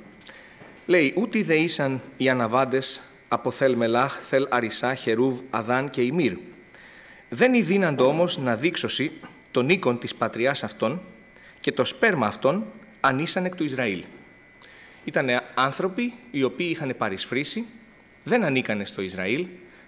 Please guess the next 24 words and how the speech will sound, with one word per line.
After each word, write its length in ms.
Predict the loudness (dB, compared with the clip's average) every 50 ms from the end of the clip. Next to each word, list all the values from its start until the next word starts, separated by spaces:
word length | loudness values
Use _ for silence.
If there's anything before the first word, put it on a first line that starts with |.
| -2
προσπάθησαν 640 | 0 0 0 0 2 2 2 2 2 -2 -4 -4 -2
να 60 | -4
αποδείξουν 440 | -4 -2 -2 -2 -2 -2 -2 -4 -4
ότι 120 | -2 -2 -2
έχουν 300 | -4 -2 -2 -4 -4 -4
και 100 | -6 -8
αυτοί 200 | -8 -8 -8 -6
κάποια 260 | -4 -4 -4 -6 -8
κοινή 240 | -10 -6 -6 -6 -4
καταγωγή, 760 | -4 -4 -4 -4 -2 -2 -2 -2 0 0 0 0 0 -4 -8 -4 -2 -2
<clears throat> 300 | -2 -2 -6 -10 -14 -10
κοινή 220 | -4 -2 -2 -2 -2
γενεαλογία, 840 | -2 -2 -2 -2 -2 -2 -2 -2 -4 -4 -2 -2 -2 -2 -2 -4 -8 -16 -20 -20 -20 -20 -20 -20 -20 -20 -20 -12 -6
αλλά 340 | -2 0 0 2 2 2 2
όμως 360 | 2 2 0 0 -2 -2 -6 -8 -14 -14
δεν 260 | -8 -4 -2 -2 0
έγιναν 340 | 0 -2 -2 -2 -2 -4 -2
δεκτοί. 320 | -4 -4 -4 -4 -6 -6 -6 -12 -20 -20 -20 -20 -20 -20 -20 -20 -20 -20 -20 -20 -12 -6
Και 120 | -2 -2
αυτό 220 | -2 0 0 0 0
ήτανε 280 | 0 0 -2 -4 -4
μια 380 | -4 -4 -2 -2 -4 -4 -6 -10 -14 -10
σωστή 320 | -8 -6 -6 -4 -2 0
απόφαση. 500 | 0 0 -2 -4 -4 -4 -4 -4 -4 -6